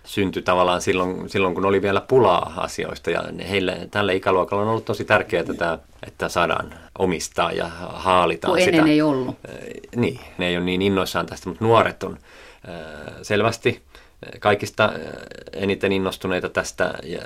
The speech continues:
Speaker 1: ja sit, sitten taas, äh, oikein vanhat ihmiset, niinku, heille tää tämmönen talkootyö ja tällainen oli
Speaker 2: Se
Speaker 1: taas
Speaker 2: on
Speaker 1: sitten
Speaker 2: aina ollut voimassa.
Speaker 1: Niin, et, et se on se ongelma saada nää, nää suuret ikäluokat nyt innostumaan tästä asiasta.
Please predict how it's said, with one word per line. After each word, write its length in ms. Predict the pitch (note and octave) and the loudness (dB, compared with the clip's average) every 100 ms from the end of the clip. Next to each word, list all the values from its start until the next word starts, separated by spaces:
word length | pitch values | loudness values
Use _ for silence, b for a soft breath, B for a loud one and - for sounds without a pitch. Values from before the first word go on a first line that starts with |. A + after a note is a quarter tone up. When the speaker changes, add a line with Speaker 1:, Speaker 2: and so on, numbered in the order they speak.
| - | -6
Speaker 1:
ja 160 | F2 | -6
sit, 220 | E2+ G2 - | -4 -6 -4
sitten 300 | A2+ G#2 - | -6 -4 4
taas, 300 | G2 - - b b - | 4 2 -12 b b -14
äh, 60 | D#2+ - | -10 0
oikein 360 | G2+ - F2+ | 2 4 2
vanhat 260 | E2+ E2 E2+ | 2 -2 -2
ihmiset, 320 | E2+ E2 - | -4 -4 -6
niinku, 580 | E2+ D#2+ E2 D#2+ - C#2+ - - - - - - - - - | -6 -4 -6 -6 -10 -14 -16 -16 -18 -18 -18 -18 -20 -18 -10
heille 240 | F#2 F2 - - | -4 -4 -4 -2
tää 160 | F2+ E2 | -2 0
tämmönen 520 | F2+ F2 F2 F2 E2+ D#2+ | 0 -2 -2 -4 -8 -2
talkootyö 560 | F2+ E2+ E2+ D#2 F2 | -2 0 -2 -2 0
ja 60 | D#2+ | 0
tällainen 380 | F#2 F2 E2 E2 | 0 0 0 -2
oli 140 | E2+ | -2
Speaker 2:
Se 40 | E2+ | 0
Speaker 1:
taas 120 | F2+ | 2
Speaker 2:
on 60 | |
Speaker 1:
sitten 160 | F3+ F3 | 2 2
Speaker 2:
aina 240 | E3+ D3 | 4 4
ollut 220 | C#3 C#3 C3 | 2 -2 -4
voimassa. 460 | C3 - E2+ - | -2 -2 -2 -4
Speaker 1:
Niin, 100 | - - B B - | -8 -14 B B -18
et, 200 | - - | -14 -14
et 180 | E2+ E2 | -14 -10
se 120 | - | -4
on 200 | F2 E2+ - | -4 -6 -10
se 180 | - G2 G2 - | -6 -6 -6 -4
ongelma 420 | G#2 G2+ F#2 F2+ - B B | 0 2 2 0 -2 B B
saada 260 | - F#2+ F2+ | 0 2 2
nää, 300 | F#2 F#2 F2 - B B B B B | 2 2 0 -6 B B B B B
nää 100 | G#2+ | 0
suuret 280 | A2 A#2 G2+ | 4 6 6
ikäluokat 440 | G2 F2+ F2 F2 | 6 6 6 2
nyt 160 | E2 E2+ | -4 -2
innostumaan 480 | E2+ E2 - E2 - | 0 -2 -6 -6 -6
tästä 260 | - - | -10 -12
asiasta. 380 | - - D#2+ - | -14 -14 -16 -20